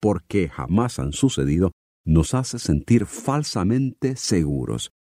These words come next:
La tranquilidad con la cual nos conducimos puede ser súbitamente interrumpida con catástrofes y tragedias de las cuales quizás no logremos recuperarnos.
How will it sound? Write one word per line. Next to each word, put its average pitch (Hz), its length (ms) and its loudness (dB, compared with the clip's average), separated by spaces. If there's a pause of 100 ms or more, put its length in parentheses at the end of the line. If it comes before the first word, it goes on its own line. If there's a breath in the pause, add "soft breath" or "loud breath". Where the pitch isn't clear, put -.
(360)
La 87 120 0
tranquilidad 87 680 0
con 123 160 2
la 71 80 -2
cual 69 220 -2
nos 76 160 -2
conducimos 87 640 0
puede 117 260 0
ser 107 240 -4
súbitamente 117 800 2
interrumpida 95 800 2
con 78 240 -2
catástrofes 127 840 -4
y 78 60 -4
tragedias 71 560 2 (240)
de 107 80 2
las 104 160 2
cuales 131 320 0 (100)
quizás 135 460 0
no 113 360 4
logremos 101 540 2
recuperarnos. 67 840 -2